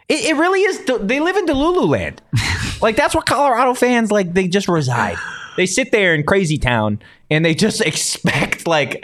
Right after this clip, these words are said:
Speaker 1: I, I don't know. I've never seen a fan base in my life more delusional than Colorado.
Speaker 2: Yeah,
Speaker 1: It
Speaker 2: man.
Speaker 1: really is crazy.
Speaker 2: Uh, you know the memes about the, uh, the Pat McAfee show where A J Hawk is just sitting there saying nothing?
Speaker 1: He's just nodding.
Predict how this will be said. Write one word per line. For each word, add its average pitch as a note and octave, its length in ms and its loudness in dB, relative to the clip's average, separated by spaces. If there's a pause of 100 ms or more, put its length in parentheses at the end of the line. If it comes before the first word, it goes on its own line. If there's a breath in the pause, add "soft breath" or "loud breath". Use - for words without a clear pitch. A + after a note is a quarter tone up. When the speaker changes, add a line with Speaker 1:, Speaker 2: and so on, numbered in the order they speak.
(100)
Speaker 1:
I, - 500 -4
I G3 100 2
don't F#3 140 2
know. D3 120 2
I've D#3 200 0
never G#3+ 180 2
seen F#3+ 200 0
a D#3+ 60 2
fan D3+ 240 2
base C#3 200 2
in C3 60 2
my A2+ 100 2
life G#2+ 460 0
more B2+ 280 0
delusional B2 580 0
than B2 100 -2
Colorado. A2+ 500 -4 (340 loud breath)
Speaker 2:
Yeah, G3 200 2
Speaker 1:
It G3 40 2
Speaker 2:
man. F3 120 4
Speaker 1:
really E3+ 160 4
is D3+ 120 0
crazy. A2 400 0 (140)
Speaker 2:
Uh, D#3 280 0 (120)
you E3+ 180 0
know G3 120 2
the F#3 100 0
memes D#3 680 -2 (120)
about C#3 320 0
the, B2+ 160 0
uh, A#2+ 60 0
the A#2+ 100 -2
Pat C3+ 220 0
McAfee B2+ 340 -2
show C#3 180 0
where B2+ 100 -2
A B2 120 -2
J B2+ 140 0
Hawk B2+ 320 -2
is A#2+ 120 -2
just B2+ 160 -6
sitting C3 220 -4
there C3 140 -4
saying B2+ 320 -2
nothing? C3+ 340 -4
Speaker 1:
He's C3 100 -12
just C3+ 140 -8
nodding. A2 320 -2